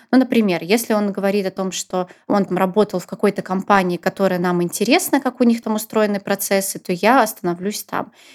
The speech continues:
Или что он занимался какими-то процессами, которые мы ищем, и у меня есть вопросы, как же он так у себя это на работе сделал,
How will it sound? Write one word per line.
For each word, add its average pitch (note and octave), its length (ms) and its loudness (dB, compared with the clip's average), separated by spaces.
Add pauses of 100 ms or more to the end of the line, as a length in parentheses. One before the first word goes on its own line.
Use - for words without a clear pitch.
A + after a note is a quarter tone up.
(180)
Или F#3+ 420 2 (180)
что - 300 0
он B3 320 4
занимался G#3+ 540 0
какими-то G3+ 1080 2
процессами, G3 680 0
которые F3+ 640 -2
мы G#3 200 4
ищем, - 640 -4
и F3+ 100 0
у F3 60 2
меня F#3+ 140 2
есть G3 280 -2
вопросы, F#3 540 -2
как G3 240 0
же G3 120 -2
он F#3 120 2
так F3+ 240 -4
у F3+ 40 -8
себя F#3 300 0
это F3 140 -4
на F3 80 0
работе F3+ 340 -4
сделал, C4 420 4